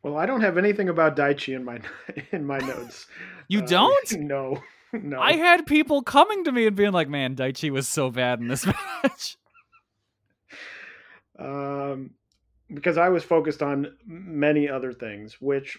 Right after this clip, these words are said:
Speaker 1: first of all, we one hundred percent agree. One of my big notes was Saya is so N X T pilled.
Speaker 2: Yes.
Speaker 1: Um, just, like, the whole thing with Saya is so N X T to me.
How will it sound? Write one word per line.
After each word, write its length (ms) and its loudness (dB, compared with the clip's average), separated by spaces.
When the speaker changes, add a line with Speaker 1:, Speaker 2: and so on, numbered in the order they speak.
Speaker 1:
first 280 -2
of 100 0
all, 300 2
we 300 2
one 440 0
hundred 320 -4
percent 300 -6
agree. 440 -2
One 200 -2
of 80 -2
my 200 -2
big 420 -2
notes 280 -6
was 200 -8
Saya 480 -6
is 200 -8
so 280 -4
N 200 -10
X 220 -12
T 220 -10
pilled. 500 -12
Speaker 2:
Yes. 420 -6
Speaker 1:
Um, 500 -10
just, 240 -6
like, 260 -4
the 200 2
whole 440 2
thing 580 -8
with 200 -4
Saya 440 -8
is 240 -6
so 400 0
N 220 -8
X 240 -14
T 160 -10
to 100 -6
me. 440 -2